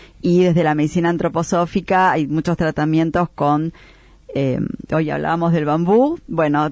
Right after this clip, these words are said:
con bambusa, que es justamente una caña que crece quince y seis metros y que siempre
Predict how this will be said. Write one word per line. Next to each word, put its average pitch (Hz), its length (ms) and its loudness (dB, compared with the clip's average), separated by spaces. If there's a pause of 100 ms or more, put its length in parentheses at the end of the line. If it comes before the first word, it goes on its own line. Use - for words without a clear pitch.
con 156 200 -2
bambusa, 220 720 2
que 165 220 0
es - 200 -6
justamente 170 840 0
una 156 320 -6
caña 185 380 -4
que 156 120 -8
crece 175 360 -4
quince 202 440 0
y 156 80 -2
seis 190 240 -2
metros 202 460 -2
y 160 80 -4
que 160 140 -6
siempre 208 460 -2